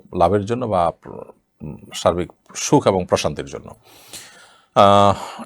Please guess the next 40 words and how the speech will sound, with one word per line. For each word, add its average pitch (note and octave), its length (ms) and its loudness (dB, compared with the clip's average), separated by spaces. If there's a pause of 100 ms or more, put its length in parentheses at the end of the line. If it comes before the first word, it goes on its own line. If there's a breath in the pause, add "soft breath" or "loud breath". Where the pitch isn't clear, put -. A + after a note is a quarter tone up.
এক্ষেত্রে B2 760 2
আপনি F#2+ 320 -2
একটি A#2+ 300 -4
দোয়ার A#2+ 180 0
কথা G#2+ 180 -2
আপনাকে G2 260 -4
বলতে F2+ 200 -2
পারি, E2+ 180 -4
সেটা - 120 -6
আপনি F2 180 -6 (180)
বেশি F2+ 220 -10
বেশি F2+ 100 -12
করে E2+ 200 -12
করতে D#2+ 240 -10
পারেন। F#2+ 160 -4
"আল্লাহুম্মা D#2+ 340 -4
ইন্নী D#2 140 -10
আসআলুকাল D#2 440 -8
আফিয়া D#2+ 440 0 (380 soft breath)
ফিদ C3 160 -6
দুনিয়া E2+ 320 -6
ওয়াল C#2 180 -6
আখিরা।" C#2 340 -6 (480 soft breath)
আহ, D2 380 -6
"আল্লাহ, F#2+ 300 2
আমি F2+ 160 -4
দুনিয়া F2 280 -6
এবং D2+ 120 -8
আখিরাত E2+ 340 -8
উভয় E2+ 120 -6
জগতে E2 240 -8
আপনার D2+ 180 -10
কাছ D2+ 160 -12
থেকে - 160 -10
সুস্থতা - 500 -8
এবং, C2+ 440 -10
আহ, D2+ 420 -12
প্রশান্তি F#2 540 -12
কামনা C#2+ 340 -12
করি।" G#1+ 200 -20